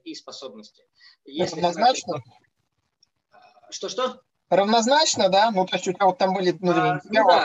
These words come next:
Speaker 2: вот
Speaker 1: да.
Speaker 2: ценности,
Speaker 1: Он,
Speaker 2: там,
Speaker 1: он
Speaker 2: способности, навыки именно в этой последовательности, а характер и способности здесь есть последовательность или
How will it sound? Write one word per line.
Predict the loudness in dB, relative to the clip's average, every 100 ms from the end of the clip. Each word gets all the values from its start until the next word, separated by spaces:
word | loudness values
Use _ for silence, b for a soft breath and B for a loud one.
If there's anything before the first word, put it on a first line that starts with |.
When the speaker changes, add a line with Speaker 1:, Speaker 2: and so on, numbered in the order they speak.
| -2
Speaker 2:
вот | -6
Speaker 1:
да. | -2
Speaker 2:
ценности, | 0 0 -4 -6 -6
Speaker 1:
Он, | -4
Speaker 2:
там, | -4
Speaker 1:
он |
Speaker 2:
способности, | -2 -4 -4 -6 -8 0
навыки | 0 2 0 -2
именно | -4 0 0
в |
этой | -2 -2
последовательности, | -2 0 -2 -2 -4 -6 -6
а | -4
характер | -4 0 -2 -2 -18
и |
способности | -6 -4 -4 -8 -8 -10
здесь | -8 -6 -4
есть | -4 0
последовательность | -2 0 -4 -4 -10 -10 -14 -14
или | -14